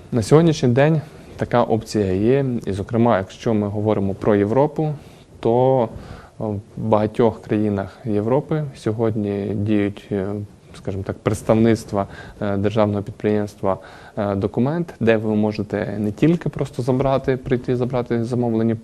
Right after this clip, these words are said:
м, паспорти в Україні, а, відповідно, навіть і замовити виготовлення як закордонних паспортів, так і I D карток, е, відповідно, там перебуваючи за кордоном.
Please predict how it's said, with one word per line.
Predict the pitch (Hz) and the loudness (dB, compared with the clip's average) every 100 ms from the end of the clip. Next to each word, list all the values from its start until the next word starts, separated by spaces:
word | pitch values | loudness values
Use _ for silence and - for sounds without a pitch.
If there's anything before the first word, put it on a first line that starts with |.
| - | -6
м, | 113 | -4
паспорти | 113 110 - - | -4 -6 -6 -4
в | 107 | -2
Україні, | 107 117 110 107 104 107 - - - | -2 -2 0 0 -2 -6 -14 -18 -18
а, | - 127 | -4 0
відповідно, | 151 151 127 123 135 | 0 0 0 0 0
навіть | 117 117 110 - | 0 0 -2 -4
і | |
замовити | 107 107 110 110 107 | 0 2 2 0 -2
виготовлення | 98 104 98 98 98 98 98 | 0 0 -2 -2 -2 -2 -2
як | 98 92 - - - - - | -2 -4 -10 -20 -20 -16 -8
закордонних | 107 104 143 147 | -4 0 0 -2
паспортів, | 139 - - 131 | -8 -12 -10 -10
так | - 113 - | -4 -4 -2
і | |
I | 98 92 | -4 -2
D | 101 | -2
карток, | - 120 139 104 - | 0 -2 -2 -8 -6
е, | 101 98 92 98 98 | -6 -6 -6 -6 -4
відповідно, | 95 - 101 104 101 | -6 -4 -2 0 -2
там | 104 110 101 - 110 | -2 -2 -4 -12 -10
перебуваючи | 95 98 98 107 101 - | -6 -4 0 0 0 -4
за | 98 | -4
кордоном. | 95 98 92 - | -2 -2 -2 -6